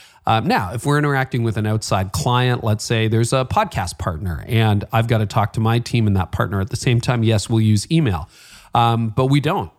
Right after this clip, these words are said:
And what we try to do, and I'm gonna walk you through this system. And again, you don't need this system. You just need a system and a system that works for you. Uh, we try to hold a lot of things for weekly one-on-one meetings.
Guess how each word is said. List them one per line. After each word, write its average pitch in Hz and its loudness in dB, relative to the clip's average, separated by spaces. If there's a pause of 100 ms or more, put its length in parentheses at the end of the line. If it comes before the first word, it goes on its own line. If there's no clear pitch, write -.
(200)
And 127 2
what 151 4
we 175 4
try 196 0
to 247 0
do, 117 2
and 127 2
I'm 127 0
gonna 127 2
walk 120 2
you 127 -2
through 123 -2
this 110 0
system. 101 -4
And 104 0
again, 110 2
you 127 4
don't 190 2
need 175 2
this 160 0
system. 104 0
You 113 4
just 123 0
need 110 2
a 98 4
system 180 0
and 131 0
a 107 4
system 110 2
that 92 0
works 113 2
for - 0
you. 175 2 (360)
Uh, 117 4
we 143 4
try 226 0
to 165 2
hold 135 2
a 113 2
lot 104 0
of 135 -2
things 113 -2
for - -2
weekly 107 0
one-on-one 98 2
meetings. 80 0